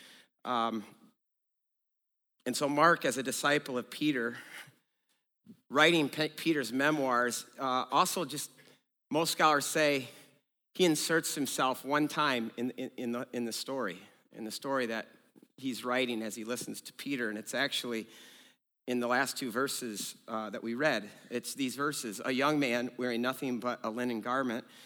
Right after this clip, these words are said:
was following Jesus," and most scholars think this is Mark. And so when they seized Mark, Mark fled naked, le-, leaving his garment behind.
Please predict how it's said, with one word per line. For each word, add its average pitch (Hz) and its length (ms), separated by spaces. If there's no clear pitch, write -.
was 127 160
following 139 480
Jesus," 110 720
and 117 160
most 127 180
scholars 131 400
think 117 160
this 117 160
is 101 140
Mark. 107 400
And 127 100
so 139 140
when 127 120
they 127 120
seized 156 380
Mark, 139 400
Mark 127 320
fled 127 300
naked, 120 500
le-, 120 320
leaving 117 340
his 98 220
garment 110 400
behind. 110 580